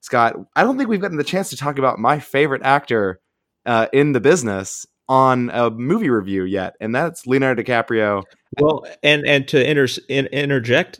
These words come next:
Speaker 2: for a second,
Speaker 1: Yeah.
Speaker 2: I was stunned to look at his I M D B after this and discover this is his first movie in four years. This is the first
Speaker 1: Yep.
Speaker 2: movie he's been in since The Revenant.
Speaker 1: Since The Revenant, absolutely. And, you know, as, as much as I like Leo's updates about his, you know, wildlife and nonprofit,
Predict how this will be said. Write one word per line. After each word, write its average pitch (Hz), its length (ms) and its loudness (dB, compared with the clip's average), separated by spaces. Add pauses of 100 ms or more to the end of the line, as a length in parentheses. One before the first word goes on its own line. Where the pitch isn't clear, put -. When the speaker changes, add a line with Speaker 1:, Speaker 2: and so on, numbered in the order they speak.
Speaker 2:
for - 160 -4
a 104 60 0
second, 110 380 -4
Speaker 1:
Yeah. 143 120 2
Speaker 2:
I - 40 4
was 139 200 2
stunned 175 500 -4
to 135 100 0
look 131 380 0
at 135 140 0
his 120 160 0
I 131 120 0
M 123 120 -4
D 123 140 -4
B 175 180 0
after 131 220 -2
this 123 220 -2
and 131 120 -6
discover 143 340 -4
this 180 200 -4
is 185 80 -10
his 180 120 -8
first 180 360 -6
movie 165 260 0
in 113 80 -4
four 170 460 0
years. 165 420 -2
This 143 120 -8
is - 40 -18
the 160 80 0
first 175 260 -2
Speaker 1:
Yep. 175 80 0
Speaker 2:
movie 165 200 -2
he's 156 160 -4
been 147 180 -2
in 104 100 -6
since 107 200 -6
The 104 100 -6
Revenant. 110 220 -4
Speaker 1:
Since 127 180 -2
The 139 80 -2
Revenant, 131 360 0
absolutely. 110 600 -2 (320)
And, 110 380 -2
you 127 100 -4
know, 120 120 2
as, 120 180 -2
as 120 320 -6
much 143 200 0
as 143 100 -2
I 135 80 6
like 120 260 0
Leo's 120 320 2
updates 113 400 -4
about 113 240 -2
his, 110 420 -2
you 110 60 -6
know, 101 100 -4
wildlife 101 720 2
and 104 160 -6
nonprofit, 107 680 0